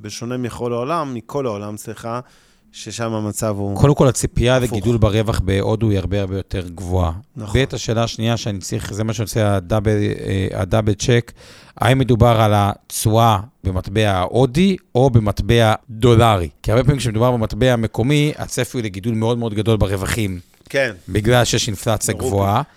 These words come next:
Speaker 1: כן.
Speaker 2: סתם דוגמה, אחת המ-, המדינות שהיה את הקפיצה הכי גדולה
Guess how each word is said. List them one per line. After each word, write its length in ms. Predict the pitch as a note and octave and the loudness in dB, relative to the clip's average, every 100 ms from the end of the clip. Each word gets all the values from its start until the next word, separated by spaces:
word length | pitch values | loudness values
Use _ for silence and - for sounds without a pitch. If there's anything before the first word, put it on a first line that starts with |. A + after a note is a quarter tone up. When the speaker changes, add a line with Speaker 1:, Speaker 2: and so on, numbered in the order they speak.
| _ | _
Speaker 1:
כן. 160 | - A2 | -16 -14
Speaker 2:
סתם 300 | G2 - B2+ A#2 | -10 0 0 2
דוגמה, 240 | G2 F#2 | 0 -2
אחת 280 | F2+ C3 A#2+ | -2 -2 -2
המ-, 240 | B2+ A2+ G#2 | -2 -2 -4
המדינות 640 | G#2 G#2 G2+ G2+ A#2 A#2 | -4 -4 -4 0 0 0
שהיה 240 | G#2+ G#2+ | 0 2
את 100 | A2 | 2
הקפיצה 540 | A2+ - - G#2 - A2+ | 0 -2 -6 -4 -2 -2
הכי 160 | G2+ | -2
גדולה 420 | A2 G2+ G#2+ A2+ | -4 -2 0 2